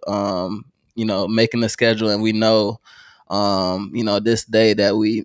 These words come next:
we need to, like, whatever we gotta do for ourselves as far as making sure we have enough energy or not, whatnot, like, we have to make sure that we can, we're able to, you know, um, have our intimate time, you know what I mean? And I was, yeah, I was big on not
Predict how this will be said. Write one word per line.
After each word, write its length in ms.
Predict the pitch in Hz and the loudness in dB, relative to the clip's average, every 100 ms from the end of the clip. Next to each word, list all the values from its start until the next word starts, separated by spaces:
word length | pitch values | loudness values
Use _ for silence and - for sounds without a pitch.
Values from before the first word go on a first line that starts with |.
| _ | _
we 120 | 120 131 | 4 6
need 260 | 135 127 | 8 6
to, 180 | - 117 | 4 2
like, 300 | 104 101 92 | 4 0 -2
whatever 300 | 117 127 139 | 2 4 4
we 100 | 139 | 2
gotta 220 | 135 127 127 | 2 2 2
do 160 | 131 | 0
for 160 | 127 123 | 2 2
ourselves 360 | 117 131 127 127 | 4 2 2 2
as 80 | - | 2
far 140 | 123 | 2
as 80 | 120 | 2
making 160 | 123 123 | -2 -2
sure 140 | 131 | 0
we 80 | 120 | 2
have 160 | 120 117 | 2 2
enough 200 | 117 - | 0 0
energy 340 | 123 120 120 | -2 0 0
or 80 | 117 | 0
not, 260 | 117 117 95 | 0 0 0
whatnot, 420 | 113 117 117 78 | -2 -2 -4 -2
like, 140 | 110 | -2
we 80 | 110 | -2
have 140 | 110 | -4
to 100 | 107 | -4
make 180 | 113 107 | -4 -4
sure 220 | - 113 | -2 -2
that 240 | 110 98 - _ _ _ - | 0 -2 -4 _ _ _ -6
we 120 | 104 | -4
can, 220 | 87 85 | -2 0
we're 180 | 110 104 | 2 4
able 260 | 104 107 98 | 2 0 -4
to, 380 | - 101 101 113 | -2 -2 -2 -6
you 140 | 107 | -6
know, 300 | 104 90 92 | -4 -2 -2
um, 520 | - 92 90 92 98 - 123 | -2 -4 -4 -6 -8 -10 0
have 120 | 117 | 2
our 120 | 110 | 2
intimate 400 | 101 117 113 101 | 2 -2 -4 -4
time, 380 | 123 127 107 98 | 0 2 2 -2
you 60 | 104 | -2
know 80 | 107 | -2
what 80 | 107 | -2
I 40 | |
mean? 320 | 107 110 110 | -4 -6 -8
And 280 | 98 101 110 _ - _ - | -10 -12 -16 _ -20 _ 0
I 100 | 117 | 2
was, 200 | 120 104 | 2 2
yeah, 140 | 104 | 2
I 40 | 117 | 2
was 140 | 107 | 0
big 300 | 110 117 110 | 0 0 0
on 220 | 107 104 | -4 -4
not 260 | 107 107 | -4 -2